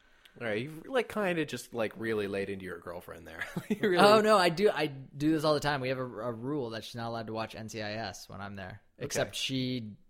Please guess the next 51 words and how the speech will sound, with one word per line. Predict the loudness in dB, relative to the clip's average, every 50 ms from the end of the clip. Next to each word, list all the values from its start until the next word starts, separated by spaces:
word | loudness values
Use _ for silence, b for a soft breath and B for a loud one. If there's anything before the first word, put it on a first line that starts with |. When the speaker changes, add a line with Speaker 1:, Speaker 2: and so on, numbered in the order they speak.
| _ -20 _ -14
Speaker 2:
if | -12 -6 -4
I | -2 -2 -2 -4 -8 -14 -6 -2
get | -2 -2 -2 -2 -4
home | -4 0 0 2 2 2 2 0 0
and | -2 -2 -4
it's | -4 -2 0
already | 0 0 0 0 -2 -2
on, | -4 -4 -4 -6
I | -6
can't | -8 -8 -10 -10 -8
say | -8 -8
anything. | -8 -8 -10 -12 -14 -14 -14 -18 _ b b b b 4
Speaker 1:
But | 6 6
you'll, | 6 6 2 0 -2 -6 -8 -2
you'll | -2 0 2
watch | 4 4 4 4 2 -2
The | -4 0
Nanny | 2 2 2 0 -2
with | -6 -10 -12 -12
her, | -12 -12 -12 -12 -8
or | -6 -4
you | -4
don't | -2 -4 -4 -4
wanna | -4 -6 -6
watch | -8 -10 -10
that | -10 -10 -10 -6
either? | -4
Speaker 2:
No, | -2 0 2 2 2 0
but | 0 0 0
I | 0 2
also | 2 2 2 2 0 0 -2 -2
did | -2 -4 -4 -4 -6 -6 -8 -10 -8
watch | -6 -6 -6 -8 -10
The | -14 -12
Nanny | -10 -8 -8 -8 -8
with | -10 -12 -12
her. | -12 -12 -10
We | -8 -6 -4
didn't | -4 -4 -6 -6
live | -10 -10
together | -10 -10 -10 -8 -8 -8
at | -10 -10 -10
that | -12 -12 -12
point, | -14 -14 -14 -14 -10 -2
Speaker 1:
What's | -2 -2 0 2
Speaker 2:
so. | 2 2
Speaker 1:
so | 2
offensive | 2 0 -2 -4 -4 -4 -4 -4
about | -2 -2 -2 -2 -2
The | -4
Nanny? | -6 -6 -8 -8 -10 -12 -16